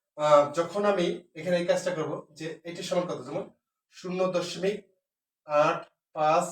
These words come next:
শূন্য, এটা ছিল হচ্ছে টেন ভিত্তিক। যখন আমি এই কাজটা করব, আহ, যে, আহ, এখানে যেহেতু প-, দশমিক আছে, তাহলে আমাকে মোস্টটা কোন জায়গা?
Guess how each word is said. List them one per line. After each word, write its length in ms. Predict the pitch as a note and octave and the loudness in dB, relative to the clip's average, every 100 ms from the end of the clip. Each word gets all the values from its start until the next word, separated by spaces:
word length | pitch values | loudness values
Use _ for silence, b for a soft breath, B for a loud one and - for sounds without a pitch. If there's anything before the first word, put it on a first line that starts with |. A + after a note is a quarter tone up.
| - _ _ - | -12 _ _ -16
শূন্য, 240 | E3+ D#3+ F3+ G#3+ - _ _ _ | -10 -6 -4 -6 -12 _ _ _
এটা 160 | D#3 E3+ | -10 -8
ছিল 160 | F3 | -4
হচ্ছে 180 | E3+ F3 | -4 -4
টেন 140 | E3+ E3 D#3+ | -4 -6 -6
ভিত্তিক। 280 | - G3+ A3 _ _ _ _ _ | -8 -10 -12 _ _ _ _ _
যখন 320 | D3+ D3+ F#3+ G3+ - _ - | -10 -4 0 0 -2 _ -10
আমি 200 | D3+ F3 | -6 -4
এই 160 | E3+ | -2
কাজটা 320 | F3+ F3+ - F3+ | 0 -2 -2 -4
করব, 240 | F3+ F3 G3+ - _ _ _ _ _ | -2 -2 -2 -6 _ _ _ _ _
আহ, 120 | C#3 C#3 | -10 -8
যে, 160 | D#3+ D3+ D3 - _ _ _ _ _ _ _ _ _ _ _ _ _ _ _ _ _ _ _ - | -2 0 0 -4 _ _ _ _ _ _ _ _ _ _ _ _ _ _ _ _ _ _ _ -2
আহ, 240 | C#3+ D3 D#3 D3 | 6 6 6 -4
এখানে 180 | F3 G3 | 2 2
যেহেতু 260 | G#3+ G#3+ A#3 - | 2 -2 -4 -6
প-, 240 | F3+ D#3+ D3 | 0 0 0
দশমিক 480 | E3 D#3+ - G3+ G3+ | -4 -2 0 0 6
আছে, 240 | G3 - E3 | 6 6 -4
তাহলে 220 | F3 E3+ | -2 2
আমাকে 300 | F3+ F3 F3 F#3 | 4 2 0 -4
মোস্টটা 380 | D#3+ E3 - | -2 -6 -4
কোন 160 | G3 G3 | -4 -4
জায়গা? 240 | F3 D#3 | -4 -2